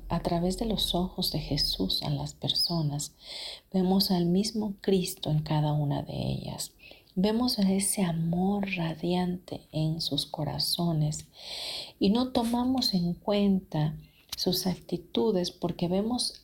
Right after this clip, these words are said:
al espíritu que está en ese cuerpo, no vemos al cuerpo que es el que está dentro del mundo de la forma, que es el que está supuestamente atacándote. Además, todo ataque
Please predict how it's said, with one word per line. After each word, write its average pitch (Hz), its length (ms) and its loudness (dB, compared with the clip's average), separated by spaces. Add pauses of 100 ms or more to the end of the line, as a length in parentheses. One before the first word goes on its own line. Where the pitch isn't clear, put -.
al 175 160 0
espíritu 277 840 -2
que 156 100 -6
está 147 360 -2
en 147 120 2
ese 151 300 -6
cuerpo, - 600 -6
no 170 200 0
vemos 175 420 0
al 147 180 -4
cuerpo 190 640 0
que - 100 -4
es - 200 -8 (180)
el 156 360 0
que 156 160 2
está 156 300 0
dentro 156 320 0
del 147 140 2
mundo 160 320 2
de 180 100 2
la 196 140 2
forma, 170 500 0
que - 160 -8
es 147 160 -6
el 151 120 -6
que - 80 -4
está 147 360 -4 (180)
supuestamente 151 1040 -2
atacándote. 202 1160 -2 (720)
Además, 247 600 2
todo 311 280 2
ataque 202 760 0